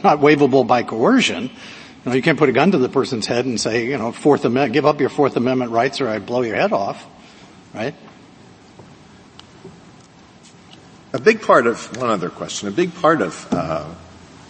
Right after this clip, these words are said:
Speaker 2: Mister Keller's argument is Pennsylvania Fire, and, uh, we haven't discussed that at all. Can
Speaker 1: Right.
Speaker 2: we rule in your favor without overruling Pennsylvania Fire? When I, I read your brief and the Solicitor General's brief, I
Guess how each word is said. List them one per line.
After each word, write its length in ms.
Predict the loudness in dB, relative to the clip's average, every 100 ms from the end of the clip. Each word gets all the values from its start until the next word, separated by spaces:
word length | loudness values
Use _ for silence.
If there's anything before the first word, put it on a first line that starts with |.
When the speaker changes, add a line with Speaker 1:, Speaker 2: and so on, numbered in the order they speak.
| -16
Speaker 2:
Mister 240 | -14 -12 -8
Keller's 340 | -4 -4 -4
argument 480 | -6 -6 -6 -8 -10
is 120 | -14
Pennsylvania 640 | -12 -12 -10 -12 -12 -12 -12
Fire, 440 | -8 -8 -8 -14 -18 -20
and, 440 | -16 -14 -14 -16 -14
uh, 200 | -14 -14 -20 -20 -20 -20 -20 -20 -20 -20 -20 -20 -20 -14
we 160 | -8 -6
haven't 220 | -6 -8
discussed 480 | -10 -8 -6 -8 -8
that 160 | -10
at 100 | -10
all. 360 | -8 -6 -8 -12 -14
Can 240 | -8 -6 -6
Speaker 1:
Right. 80 | -8 0
Speaker 2:
we 160 | 0
rule 320 | 2 2 2
in 100 | 0
your 120 | -2 -8
favor 380 | -4 -2 -2
without 440 | -4 -6 -4 -4 -4
overruling 640 | -6 -6 -6 -6 -8 -8
Pennsylvania 640 | -12 -12 -12 -12 -12 -12 -12
Fire? 280 | -8 -6
When 140 | -4 0
I, 100 | 2
I 140 | 2
read 260 | 0 -4 -4
your 120 | -4
brief 300 | -4 -6 -6
and 160 | -10 -10
the 80 |
Solicitor 400 | -10 -8 -10 -10
General's 420 | -8 -6 -4 -6 -8
brief, 300 | -10 -6
I 140 | -6